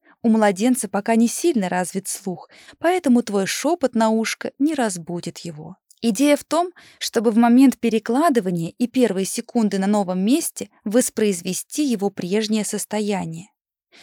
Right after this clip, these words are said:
Если он заснул в одеяле или пеленке, то при перекладывании не снимай их сразу,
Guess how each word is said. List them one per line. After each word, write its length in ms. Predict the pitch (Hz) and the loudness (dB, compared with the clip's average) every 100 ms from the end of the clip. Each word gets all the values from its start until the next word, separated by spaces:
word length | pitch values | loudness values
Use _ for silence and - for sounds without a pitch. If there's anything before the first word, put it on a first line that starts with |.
| - - | -20 -8
Если 400 | 180 302 349 285 | 2 2 4 4
он 120 | 254 | 4
заснул 440 | 214 196 - 240 | 4 0 2 2
в 80 | 208 | 2
одеяле 600 | 202 185 160 185 240 247 | -2 -4 -4 0 2 2
или 120 | 196 | 0
пеленке, 680 | 185 175 160 208 254 - 247 - - _ | -2 -6 -2 2 2 0 -8 -10 -20 _
то 140 | 254 | 0
при 140 | - 226 | 2 -2
перекладывании 1000 | 208 190 - 170 175 202 208 240 277 277 | -2 -4 -4 -6 -4 -2 2 4 2 2
не 120 | 269 | 0
снимай 460 | 302 - 349 247 175 | 0 -2 0 0 0
их 100 | - | -6
сразу, 480 | - 180 156 - | -8 -6 -8 -10